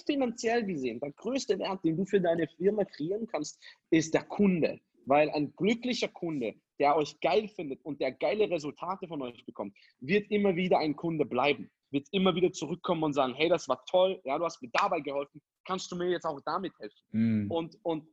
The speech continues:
Speaker 1: das ist nicht, wie du auch richtig gesprochen hast, gesagt hast, das ist nicht ein Geben und Nehmen, sondern es ist ein Geben und Geben. Ja?
Speaker 2: Mhm.
Speaker 1: Wenn ich gewinne,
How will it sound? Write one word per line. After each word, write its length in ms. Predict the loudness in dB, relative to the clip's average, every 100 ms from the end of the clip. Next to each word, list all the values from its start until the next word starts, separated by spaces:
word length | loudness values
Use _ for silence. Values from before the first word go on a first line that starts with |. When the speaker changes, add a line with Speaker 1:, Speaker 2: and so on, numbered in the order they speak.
| _
Speaker 1:
das 320 | -6 -4 -4
ist 180 | -8 -8 -10 -10
nicht, 420 | -4 0 0 -2
wie 100 | -4
du 280 | 0 0 0
auch 280 | 2 2 2 -6
richtig 340 | -6 -6 -10
gesprochen 460 | -10 -4 -4 -2 -6
hast, 260 | -8 -8
gesagt 300 | -4 -2 0
hast, 180 | -2 -6 -10 _
das 140 | -4 -2
ist 100 | 0
nicht 240 | -2 0
ein 140 | -2 4
Geben 340 | 4 6 2
und 100 | 0
Nehmen, 360 | 0 2 2 0
sondern 180 | -2
es 120 | -4 -6
ist 120 | -6
ein 180 | -6 -4
Geben 360 | -2 0 0 -2
und 200 | -8 -6
Geben. 440 | 2 4 4 0 -6 _ _ -2
Ja? 200 | 0 0
Speaker 2:
Mhm. 220 | 0 -2
Speaker 1:
Wenn 200 | 0 0
ich 260 | 2 0 2
gewinne, 480 | 0 2 0 0